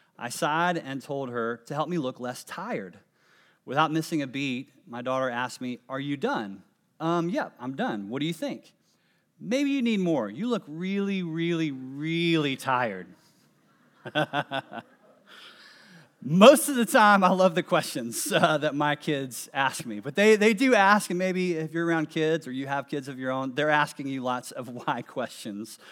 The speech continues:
But as my kids get older, um, I've noticed their, their why questions are cha-, changing, and they're, they're actually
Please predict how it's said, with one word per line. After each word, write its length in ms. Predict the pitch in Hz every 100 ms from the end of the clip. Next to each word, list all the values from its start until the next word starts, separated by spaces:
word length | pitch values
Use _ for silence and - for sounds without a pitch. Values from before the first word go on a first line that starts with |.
| - - -
But 140 | 165
as 100 | 175
my 120 | 208
kids 260 | 202 294 233
get 160 | 233 170
older, 540 | 208 190 147 165 -
um, 260 | 170 156 147
I've 140 | 151 165
noticed 360 | 196 196 -
their, 220 | 180 151
their 100 | 147
why 220 | 143 143 151
questions 420 | 156 143 143 123
are 80 | 117
cha-, 320 | - 110 107
changing, 460 | - 113 101 98 110
and 80 |
they're, 180 | 139 143
they're 200 | 123 143
actually 300 | 143 - 151